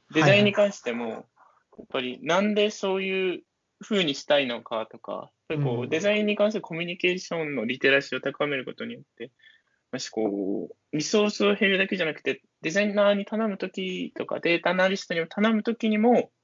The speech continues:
Speaker 2: うんうん。
Speaker 1: こう、もっと効率的に何かできるようになるのかなっていうのは、この、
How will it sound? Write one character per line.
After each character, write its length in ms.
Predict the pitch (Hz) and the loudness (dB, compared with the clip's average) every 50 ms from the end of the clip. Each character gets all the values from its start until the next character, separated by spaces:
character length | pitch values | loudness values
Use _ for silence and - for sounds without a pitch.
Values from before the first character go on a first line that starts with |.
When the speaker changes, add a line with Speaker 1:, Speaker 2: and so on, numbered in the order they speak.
| _ - | _ -4
Speaker 2:
う 40 | |
ん 20 | 151 | -2
う 40 | 139 | -2
ん。 440 | 127 123 117 117 117 117 113 117 120 - | -2 -2 -4 -6 -8 -10 -10 -12 -6 -2
Speaker 1:
こ 380 | 120 113 104 101 - - - _ _ | 0 2 2 2 0 -2 -6 _ _
う、 40 | - | -4
も 80 | 156 151 | -4 -4
っ 80 | 156 _ | -4 _
と 280 | - - 95 80 - - _ _ _ _ _ _ _ _ _ _ _ _ _ - | -4 -2 -2 -2 -2 -6 _ _ _ _ _ _ _ _ _ _ _ _ _ -4
効 220 | - 156 143 139 | 0 4 4 4
率 260 | 135 127 123 - - | 4 2 0 -4 -6
的 320 | - 117 117 - - - 113 | -6 -6 -6 -6 -6 -4 -4
に 320 | 110 110 110 117 135 156 156 | -2 -2 -4 -6 -8 -8 -4
何 240 | 139 131 127 117 110 | -2 -2 0 0 0
か 100 | 117 110 | -2 -2
で 120 | 113 113 | -2 -4
き 120 | - - | -4 -4
る 80 | 110 107 | -4 -4
よ 60 | 107 | -4
う 20 | 101 | -4
に 100 | - - | -6 -6
な 100 | 113 110 | -6 -6
る 100 | 110 - | -8 -8
の 120 | - 139 | -12 -14
か 140 | - - - | -16 -14 -12
な 120 | 127 120 | -10 -10
っ 60 | 117 | -10
て 100 | _ - | _ -6
い 40 | 110 | -6
う 40 | 104 | -6
の 20 | |
は、 40 | - - _ _ _ _ _ _ _ _ _ _ _ _ _ | -6 -8 _ _ _ _ _ _ _ _ _ _ _ _ _
こ 80 | - 120 | 2 2
の、 100 | 123 | 2